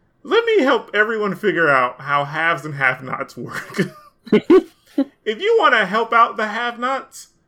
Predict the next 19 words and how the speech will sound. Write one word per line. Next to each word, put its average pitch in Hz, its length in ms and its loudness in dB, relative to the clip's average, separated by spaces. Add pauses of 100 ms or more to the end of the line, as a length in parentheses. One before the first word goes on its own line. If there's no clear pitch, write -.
(200)
talk 453 380 -2
to 240 140 -4
them. 160 500 -6 (800)
Don't 381 300 0
talk - 360 -4
to 262 140 -2
the 180 160 2
haves, 151 680 -2 (220)
because 190 540 -2
they're 277 340 0
not 220 240 0
gonna 202 240 -4
give 185 220 -8
you 214 120 -8
anything 208 360 -10
you 254 260 -8
don't 226 240 -6
know 254 180 -4
already. 151 560 -4